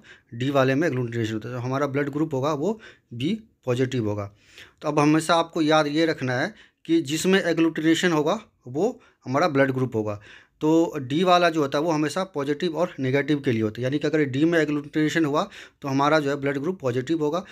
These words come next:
और यदि डी में एग्लूटिनेशन नहीं हुआ तो जो हमारा ब्लड ग्रुप है वो नेगेटिव हुआ। और जो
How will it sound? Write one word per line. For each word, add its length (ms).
और 100
यदि 200
डी 160
में 140
एग्लूटिनेशन 580
नहीं 200
हुआ 160
तो 60
जो 60
हमारा 240
ब्लड 220
ग्रुप 220
है 220
वो 120
नेगेटिव 420
हुआ। 180
और 140
जो 120